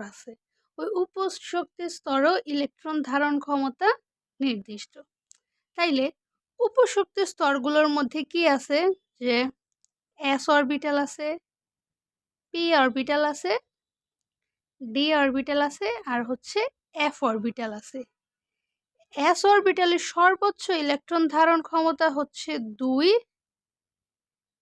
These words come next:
পিতে সর্বোচ্চ ইলেকট্রন ধারণ ক্ষমতা হচ্ছে ছয়, ডিতে সর্বোচ্চ ইলেকট্রন ধারণ ক্ষমতা হচ্ছে দশ, আর এফতে সর্বোচ্চ ইলেকট্রন ধারণ ক্ষমতা হচ্ছে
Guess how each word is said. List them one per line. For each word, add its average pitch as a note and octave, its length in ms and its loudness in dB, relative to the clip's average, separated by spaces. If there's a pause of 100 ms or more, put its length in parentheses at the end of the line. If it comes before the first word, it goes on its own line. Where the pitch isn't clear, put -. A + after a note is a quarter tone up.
(220)
পিতে F#4 380 2
সর্বোচ্চ F4 600 4
ইলেকট্রন D#4+ 600 2 (160)
ধারণ C#4+ 340 4
ক্ষমতা D4+ 440 0
হচ্ছে C#4+ 380 -8 (120)
ছয়, C4 560 4 (1080)
ডিতে D#4+ 460 0
সর্বোচ্চ D#4+ 580 4
ইলেকট্রন D4+ 520 -2
ধারণ C#4 280 2
ক্ষমতা C#4+ 460 -4
হচ্ছে C#4+ 400 -4 (800)
দশ, A3+ 360 -4 (1160)
আর B3 140 0 (140)
এফতে D#4+ 440 -4
সর্বোচ্চ E4+ 640 0
ইলেকট্রন D4 520 -2
ধারণ C#4+ 320 0
ক্ষমতা C4+ 460 -4
হচ্ছে C4 380 -8